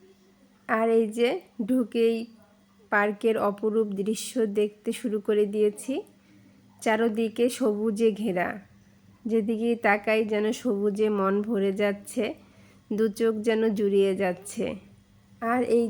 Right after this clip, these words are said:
যে আমার ছেলে এখানে এসে তো খুব আনন্দ করছে। আসলে আমরা যেখানেই যাই বাচ্চাদের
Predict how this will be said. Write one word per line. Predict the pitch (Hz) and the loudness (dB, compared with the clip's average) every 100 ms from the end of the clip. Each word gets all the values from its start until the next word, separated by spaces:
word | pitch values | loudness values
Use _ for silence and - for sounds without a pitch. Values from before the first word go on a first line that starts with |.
| 214 | 0
যে | 254 320 - - | 0 0 -6 -2
আমার | 220 233 233 | 0 0 -2
ছেলে | - 254 220 226 214 | -2 0 2 4 2
এখানে | 214 240 226 | 0 -2 -2
এসে | 233 247 220 | -2 -4 -4
তো | 214 | -4
খুব | 269 247 | -4 0
আনন্দ | 214 208 220 220 214 | 2 2 0 0 -2
করছে। | 226 208 - - 277 - _ _ _ - - - - | 0 -2 -4 -4 -4 -6 _ _ _ -20 -20 -20 -4
আসলে | 277 - 269 277 262 | -4 -2 0 2 2
আমরা | 254 262 220 | 2 2 2
যেখানেই | 220 - 262 247 254 | 0 0 0 2 0
যাই | 240 220 226 311 - | 2 2 2 -4 -8
বাচ্চাদের | 208 202 202 247 214 226 | 0 0 0 -4 2 2